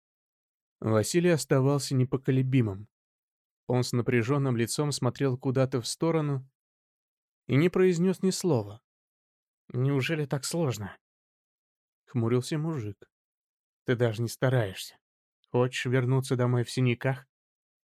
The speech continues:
А что мамочка твоя на это скажет?» <laughs> Я не вмешивался и с интересом наблюдал за реакцией Василия.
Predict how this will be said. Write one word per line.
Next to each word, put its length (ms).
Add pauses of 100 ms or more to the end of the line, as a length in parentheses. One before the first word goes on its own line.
(160)
А 160
что 260
мамочка 460
твоя 280
на 120
это 160
скажет?» 460 (160)
<laughs> 640 (1000)
Я 240
не 140
вмешивался 720 (600)
и 100
с 80
интересом 480
наблюдал 440
за 120
реакцией 440
Василия. 560